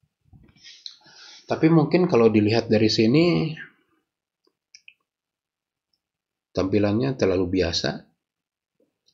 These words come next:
Di sini Anda bisa lihat datanya data angka, tapi semuanya rata kiri. Kurang enak kayaknya kalau lihat data angka, ratanya rata kiri. Biasanya data angka atau apalagi uang biasanya ditampilkan rata kanan.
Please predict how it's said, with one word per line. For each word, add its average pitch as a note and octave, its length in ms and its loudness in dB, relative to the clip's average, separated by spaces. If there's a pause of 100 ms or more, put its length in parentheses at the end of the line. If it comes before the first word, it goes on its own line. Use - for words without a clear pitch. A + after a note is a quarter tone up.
(280)
Di F#2 80 -8
sini G#2+ 240 0
Anda G#2 240 0
bisa G2+ 240 -2
lihat G2+ 400 -2
datanya F#2+ 400 -6
data E2+ 320 -6
angka, F#2+ 640 -8 (320)
tapi G2+ 240 -8
semuanya F#2+ 560 -6
rata F2+ 480 -8
kiri. E2 480 -8 (2500)
Kurang E2+ 320 -4
enak E2+ 320 -10
kayaknya F#2+ 320 -8
kalau F2+ 240 -6
lihat F#2 320 -8
data F2+ 240 -8
angka, F2+ 400 -10
ratanya F#2 560 -10
rata F2+ 160 -14
kiri. F#2+ 320 -8 (920)
Biasanya F#2+ 480 -6
data F#2 320 -6
angka G#2 400 -6
atau - 80 -10
apalagi F2+ 480 -6
uang F#2 400 -6
biasanya G2 400 -4
ditampilkan F#2 560 -6
rata F2 240 -10
kanan. E2+ 480 -14